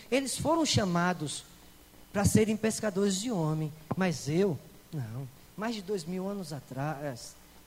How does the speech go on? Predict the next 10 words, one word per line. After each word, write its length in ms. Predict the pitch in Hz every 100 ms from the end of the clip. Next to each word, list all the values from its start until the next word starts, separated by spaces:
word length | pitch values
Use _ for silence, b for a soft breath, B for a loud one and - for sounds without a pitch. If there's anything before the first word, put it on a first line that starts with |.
| - 208 - - - - - - - - - - - -
tô 120 | 226
em 80 | 240
outro 240 | 226 247 -
tempo. 500 | 175 175 190 139 107 - - - - - - - - - - - - - -
Essa 160 | 196 247
palavra 340 | 220 208 226
não 140 | 269 240
é 60 |
para 180 | 247 196
mim. 320 | 147 135 120